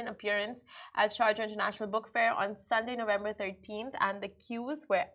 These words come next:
out the door. Like, they were wild. And the fifty-seven-year-old actor received the Sharjah International Book Fair's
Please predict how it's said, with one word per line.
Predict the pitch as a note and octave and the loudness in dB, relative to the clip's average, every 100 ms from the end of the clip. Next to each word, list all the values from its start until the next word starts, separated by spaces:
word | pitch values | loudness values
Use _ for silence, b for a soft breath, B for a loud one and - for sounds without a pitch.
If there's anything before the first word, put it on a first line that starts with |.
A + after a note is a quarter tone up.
| - | 2
out | G3+ A#3+ C#4+ - B B B - F#3+ | 4 4 2 -4 B B B -14 -4
the | A3+ G3 F#3 - | -4 -4 -6 2
door. | G#3 G3 - | 8 8 6
Like, | F3 F#3+ G3+ | 4 4 4
they | F#3 A#3 | 0 0
were | C4+ A3+ A3+ | 0 0 -2
wild. | F#3 F3 F#3 F3 E3 F#3 - B B - | 2 6 6 6 2 -2 -4 B B 4
And | G#3+ | 4
the | A3+ | 4
fifty-seven-year-old | B3 A#3+ B3 B3 B3 C4 A#3+ G#3 G3+ - | -2 -4 -2 0 0 0 0 2 2 4
actor | A#3 - | 4 2
received | B3+ A#3+ A#3+ G#3+ | -4 -4 -4 -4
the | G#3+ | -2
Sharjah | A3 G#3 G#3 | 2 2 2
International | G3+ F#3+ G3 - F#3 | -2 -2 -2 -2 -4
Book | F#3 - | -4 0
Fair's | G3 G3 | 0 0